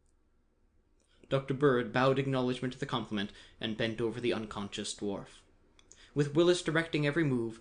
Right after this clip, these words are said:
he inserted the needle and drew back slowly on the plunger. Twenty-three and one half cubic centimeters of amber fluid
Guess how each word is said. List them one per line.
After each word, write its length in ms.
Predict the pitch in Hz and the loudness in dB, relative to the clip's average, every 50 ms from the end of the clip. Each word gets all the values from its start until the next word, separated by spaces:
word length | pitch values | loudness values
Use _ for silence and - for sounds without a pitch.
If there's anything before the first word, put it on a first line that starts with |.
| - - - | -20 -20 -10
he 120 | - - 135 | -2 0 0
inserted 520 | 123 120 120 - 160 160 160 175 170 - | 2 2 2 2 2 2 2 0 0 0
the 80 | 170 151 | 2 2
needle 420 | 143 135 127 127 117 113 117 - - - | 2 2 2 0 0 -4 -4 -6 -12 -8
and 140 | - 104 107 | -6 -4 -2
drew 180 | 117 135 135 | 0 0 0
back 280 | 127 131 123 123 127 - | 0 0 -2 -2 -4 -6
slowly 560 | - - - 131 127 120 117 117 120 123 120 | -10 -6 -2 0 2 2 2 0 0 0 0
on 120 | 117 113 113 | -2 -2 -6
the 60 | 117 | -8
plunger. 480 | - - 117 104 95 - 98 - - - _ _ _ _ _ _ _ _ _ _ _ _ _ _ _ | -6 -6 -6 -6 -6 -6 -10 -14 -16 -18 _ _ _ _ _ _ _ _ _ _ _ _ _ _ _
Twenty-three 800 | - - - 160 156 190 185 175 - - 160 151 143 139 139 143 | -4 0 0 2 2 0 -2 -2 -2 -2 2 2 4 4 4 4
and 180 | 139 131 127 120 | 4 2 2 0
one 220 | 127 139 147 151 | 0 0 2 0
half 460 | 139 - - 143 135 131 127 131 - - | 0 -2 0 0 0 0 0 -4 -10 -12
cubic 400 | - - 139 143 123 156 151 - | -4 0 2 4 4 2 0 0
centimeters 640 | - 143 131 123 123 117 117 117 107 101 107 107 | -2 -2 -2 -2 -2 -2 -2 -2 -2 -2 -2 -2
of 120 | 113 - - - | -4 -6 -4 -4
amber 360 | 131 139 139 143 135 139 135 | -2 0 0 2 2 0 -2
fluid 500 | 139 - - 143 120 98 95 92 - | -2 -2 -2 -2 0 0 -2 -4 -6